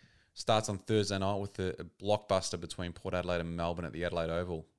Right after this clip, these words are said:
As we spoke about before, there's some repercussions for both teams. Um, they lose this one.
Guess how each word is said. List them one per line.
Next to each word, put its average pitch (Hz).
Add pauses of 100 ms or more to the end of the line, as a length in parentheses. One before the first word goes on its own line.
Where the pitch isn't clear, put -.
(100)
As 82
we 82
spoke 82
about 82
before, 87
there's 85
some 87 (600)
repercussions 101
for 98
both 92
teams. 90 (440)
Um, 80 (340)
they 85
lose 85
this 90
one. 87